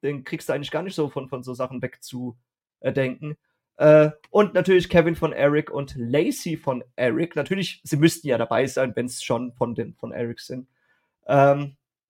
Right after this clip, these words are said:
Chavo Guerrero, als interessanter Fun Fact, hat, ähm, die Wrestling-Koordinator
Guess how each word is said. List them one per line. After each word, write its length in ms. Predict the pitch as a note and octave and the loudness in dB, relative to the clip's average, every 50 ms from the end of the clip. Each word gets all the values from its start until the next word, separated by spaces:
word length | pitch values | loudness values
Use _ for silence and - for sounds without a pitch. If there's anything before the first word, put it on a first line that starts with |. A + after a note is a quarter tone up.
| _ _ _ _ _ _ _ _ _ _ _ _ _ _ _ _ _ - | _ _ _ _ _ _ _ _ _ _ _ _ _ _ _ _ _ 4
Chavo 200 | G3 F#3+ F#3+ F#3+ | 4 6 6 8
Guerrero, 680 | - E3 D#3 F3 F#3 F3+ F3 F3+ G#3 A3+ - - _ _ _ _ _ _ _ _ _ - | 8 10 10 12 10 10 8 8 4 4 0 -4 _ _ _ _ _ _ _ _ _ 2
als 180 | D#3+ D#3+ - | 2 2 2
interessanter 340 | E3 E3 D#3+ D3 E3+ D3+ D3+ C#3+ | 0 -2 -2 0 2 0 0 2
Fun 220 | - D#3 D3 C#3+ | 2 0 0 2
Fact, 300 | - F3 E3+ E3+ - - | 0 -2 -2 -2 -2 0
hat, 360 | D#3 - - - - - - - - | 0 0 0 -2 -14 -16 -16 -10 -2
ähm, 500 | C3+ D3+ D3 D3 D3 C#3+ D3 C#3+ C#3+ - _ _ _ _ _ _ _ _ - | 0 2 2 4 2 0 -2 -6 -12 -14 _ _ _ _ _ _ _ _ -2
die 280 | - D3 D3 C#3+ C#3+ C3 | 2 2 4 4 4 6
Wrestling-Koordinator 1200 | D#3+ F#3 F3+ - F3+ E3 - E3+ C#3+ C#3 C3+ C#3+ C3 C3+ C3+ B2+ - C#3+ C3 B2+ B2 A2+ A#2+ _ | 4 4 4 2 -4 0 2 2 2 2 2 0 0 0 -2 -2 0 0 0 0 0 -2 -6 _